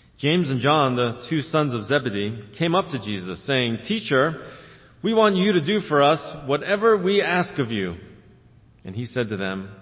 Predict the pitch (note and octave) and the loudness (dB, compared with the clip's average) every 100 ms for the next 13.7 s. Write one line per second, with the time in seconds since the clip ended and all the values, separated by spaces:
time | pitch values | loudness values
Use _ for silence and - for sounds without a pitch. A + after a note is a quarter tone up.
0 | - - _ _ _ F#3+ G3 G3 F3 F3+ | -20 -20 _ _ _ -10 -4 -2 0 0
1 | F3 D#3 D3 F#3+ - A2 F2+ E2 - - | 0 -2 -4 -6 -6 -6 -6 -10 -16 -20
2 | - - - _ _ _ _ _ _ A#2+ | -20 -20 -20 _ _ _ _ _ _ -6
3 | B2+ C#3 A#2+ A#2+ D3+ C3+ B2 - F3 G#3+ | -2 -2 0 0 2 0 -2 0 2 2
4 | G#3 E3+ D#3 F3 E3+ C#3+ - C#3 G#2+ - | 2 0 2 2 2 -2 2 2 2 -4
5 | - - - - - G#2 C#3+ F#3+ F3+ D3 | -18 -20 -20 -20 -16 -2 2 4 4 4
6 | C3 E3+ E3 F#3 G3 F#3 D3+ - - A2+ | 4 4 2 0 0 -2 -8 -18 -14 -8
7 | G#2+ B2+ D3+ D3+ C#3+ B2 G#2 G2 - - | -2 0 2 2 2 2 0 -4 -16 -20
8 | - - - _ - A2+ A2+ B2 A#2 G#2+ | -20 -20 -20 _ -10 -4 -2 0 0 0
9 | F#2 F2 F2+ - - - - _ _ - | 0 -4 -10 -20 -20 -20 -20 _ _ -20
10 | - - _ - G2 B2+ F3+ F3 A#2+ A#2+ | -20 -20 _ -14 -8 -2 -2 -2 -4 -2
11 | G#2+ G#2 F2+ F#2 G#2+ A2+ - - - _ | -2 -4 -4 -6 -6 -12 -20 -20 -20 _
12 | B2 D3 G#3 D3+ C3+ D3 C3 B2+ C#3 C3+ | -10 -6 -2 0 0 0 -2 0 0 0
13 | G#2 A2+ C#3+ F3+ F#3 - F2 | -2 -2 -2 -4 -6 -10 -12